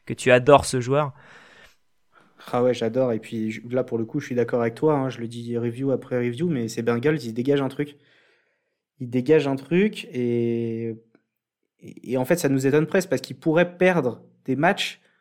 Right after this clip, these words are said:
Speaker 2: qu'on serait pas déçu parce que, parce qu'on les attendait pas à, à ce niveau-là. Et là, euh, et là, voilà, tu regardes la ligne de stats par équipe,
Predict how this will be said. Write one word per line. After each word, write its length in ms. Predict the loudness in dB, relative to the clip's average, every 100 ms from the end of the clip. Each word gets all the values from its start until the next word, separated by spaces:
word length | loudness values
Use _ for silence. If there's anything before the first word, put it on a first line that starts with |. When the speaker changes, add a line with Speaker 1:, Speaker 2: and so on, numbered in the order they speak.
| _ _ _ -8
Speaker 2:
qu'on 80 | -6
serait 240 | 0 0
pas 140 | 2 0
déçu 540 | 2 0 0 -4 -6 -8
parce 160 | -10
que, 420 | -8 -6 -4 -4
parce 180 | -8 -10
qu'on 100 | -8
les 120 | -4
attendait 300 | -2 -2 -6
pas 320 | -4 -2 -2 -4
à, 120 | -8
à 40 |
ce 120 | -10
niveau-là. 440 | -4 0 2 0 -8 _ _ _ _ _ _ _ -6
Et 140 | -2
là, 340 | 2 2 2 2
euh, 360 | 0 -2 -4 -4
et 100 | -2
là, 120 | 0
voilà, 200 | 0 0
tu 160 | -2
regardes 240 | -4 -2 -2
la 80 | -2
ligne 160 | -2
de 120 | -2 -2
stats 260 | -2 -2
par 160 | 0 0
équipe, 320 | 0 -4